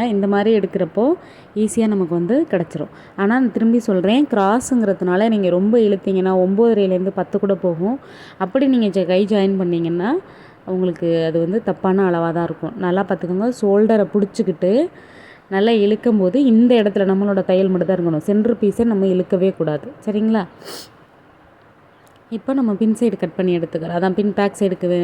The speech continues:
இது வந்து நம்ம கட் பண்ணி எடுத்துக்கிறோம். இப்போ நம்ம பின்னாடி முடிச்சிட்டோம். பிளவுஸில் வந்து மூணே மூணு தான், ஒண்ணு பட்டி, ஒண்ணு முன்னாடி போர்ஷன், இன்னொன்னு பின்னாடி போர்ஷன். மூணுல ஒண்ணு நம்ம முடிச்சிட்டோம், சரிங்களா? இப்போ இதை பேஸ் பண்ணி தான் நம்ம வந்து முன்னாடி நம்ம வெட்ட போறோம். ஏன்னா இதுலயே நம்ம வந்து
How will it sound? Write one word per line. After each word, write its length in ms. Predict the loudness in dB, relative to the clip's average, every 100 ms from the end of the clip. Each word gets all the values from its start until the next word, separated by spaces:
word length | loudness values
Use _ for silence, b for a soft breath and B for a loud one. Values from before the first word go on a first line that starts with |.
| 0
இது 140 | 0
வந்து 220 | -2 0 0
நம்ம 140 | 0
கட் 180 | -2 -4
பண்ணி 180 | -2 0
எடுத்துக்கிறோம். 480 | -2 -4 -6 -6 -8 B B B B
இப்போ 200 | -8 -4
நம்ம 160 | -2
பின்னாடி 340 | 0 0 0 0
முடிச்சிட்டோம். 400 | -2 -6 -10 -4
பிளவுஸில் 380 | -2 0 0 2 2
வந்து 200 | 0 0
மூணே 260 | 0 2 2
மூணு 200 | 2 0
தான், 160 | -4 -8 B B -4
ஒண்ணு 180 | -2 0
பட்டி, 360 | -4 -4 -2 -2
ஒண்ணு 200 | 0 0
முன்னாடி 360 | 0 0 2 0
போர்ஷன், 360 | -2 -4 -2 0
இன்னொன்னு 260 | 0 0
பின்னாடி 280 | 0 -2 -2
போர்ஷன். 280 | -4 -8 -10 -4
மூணுல 380 | -2 0 0 -4 -6 B B B
ஒண்ணு 180 | 0 2
நம்ம 200 | 2 0
முடிச்சிட்டோம், 480 | -2 -4 -6 -10 -10 -14
சரிங்களா? 420 | -14 -8 -4 -2 -4 -8 B B B
இப்போ 180 | -4 0
இதை 220 | 2 0
பேஸ் 300 | 2 0 0
பண்ணி 200 | 0 0
தான் 180 | 0 0
நம்ம 160 | 2 2
வந்து 240 | 2 2 2 0 -4 -10
முன்னாடி 340 | -4 0 2 0
நம்ம 180 | 0 -2
வெட்ட 180 | -4
போறோம். 260 | -6 -6 -6 -4
ஏன்னா 260 | -2 0 0
இதுலயே 360 | 0 2 2 2
நம்ம 180 | 0 -2
வந்து 240 | -2 -2